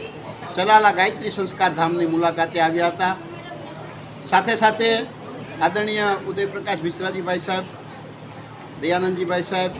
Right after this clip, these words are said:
ગુજરાત ઝોનમાંથી આદરણીય જાની દાદા, કનુ દાદા, રાવલ દાદા,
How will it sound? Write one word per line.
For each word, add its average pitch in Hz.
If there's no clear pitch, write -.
ગુજરાત 202
ઝોનમાંથી 196
આદરણીય 180
જાની 160
દાદા, 180
કનુ 165
દાદા, 170
રાવલ 151
દાદા, 170